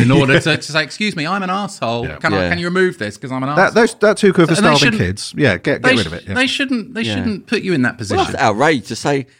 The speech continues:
Speaker 2: well, I mean, even a s-, tip. The tip shouldn't be on the receipt anyway. I'll give it, 'cause you have to tip twice. Like, you <laughs> can't, you've gotta give something at the
Speaker 1: Uh,
Speaker 2: end.
Speaker 1: I don't, yeah, I, no, I don't mind the tip being included as long as, as long as they don't get offended if you don't leave anything extra.
Speaker 2: But that's what I mean. You're, you're, you're sort of,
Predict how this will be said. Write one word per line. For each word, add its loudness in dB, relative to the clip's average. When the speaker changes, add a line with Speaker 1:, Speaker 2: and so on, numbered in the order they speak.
Speaker 2:
well, 4
I 2
mean, -2
even -2
a -6
s-, -18
tip. -6
The -10
tip -4
shouldn't -4
be 0
on -2
the -2
receipt -4
anyway. -4
I'll 0
give -6
it, -8
'cause -6
you 0
have -2
to -6
tip -12
twice. -2
Like, -2
you -2
<laughs> -
can't, -4
you've -10
gotta 2
give -4
something -2
at -2
the 2
Speaker 1:
Uh, 4
Speaker 2:
end. -2
Speaker 1:
I 0
don't, 2
yeah, 0
I, 0
no, -2
I -4
don't -6
mind -4
the -8
tip -10
being -12
included -12
as -10
long -4
as, -8
as -6
long 2
as -2
they 2
don't 0
get 0
offended 0
if -10
you -2
don't -6
leave -2
anything -2
extra. -6
Speaker 2:
But -2
that's 0
what 0
I -4
mean. 2
You're, 4
you're, 4
you're -2
sort -4
of, -8